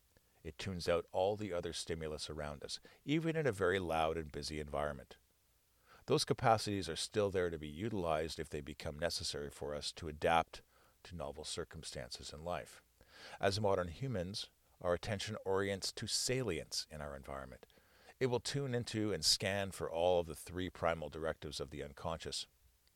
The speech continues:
to respond to threats, to seek reproductive opportunities, and to nourish the body or obtain energy. But it's also always in explorer mode, scanning for things that are important to us in other ways as well.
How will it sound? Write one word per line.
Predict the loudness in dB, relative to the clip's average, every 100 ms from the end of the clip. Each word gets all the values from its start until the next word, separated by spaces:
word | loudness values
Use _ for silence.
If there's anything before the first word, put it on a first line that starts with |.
| -14
to | -8
respond | -6 -2 -2 -2 -6
to |
threats, | -8 -2 -2 -2 -10 -10 _ -20 -20 -16
to | -2
seek | 2 2 0 -4
reproductive | -6 0 0 0 -2
opportunities, | -4 -4 -8 -8 -6 -4 -4 -6
and | -6
to | -8
nourish | -2 0 2 0
the | -4
body | -2 0 2 0 -4
or | -4
obtain | -6 -8 -8 -4
energy. | -4 -6 -8 -12 -14 -20 -20 -20 _
But | 4 4 4
it's | -2 -2 2
also | 4 4 0
always | 6 6 8 4 0
in | -4
explorer | -4 -4 -2 2 4 4 -2
mode, | -4 -6 -12 _ _ _ _
scanning | -6 0 2 2 0
for | -4
things | -4 -2 -2 0
that | 0
are | 0
important | -2 -4 -4 -6
to | -4 -2
us | -2 -4 -8 -12
in | -8
other | -4 -4 -4
ways | -6 -8 -8
as | -8 -6
well. | -4 -4 -8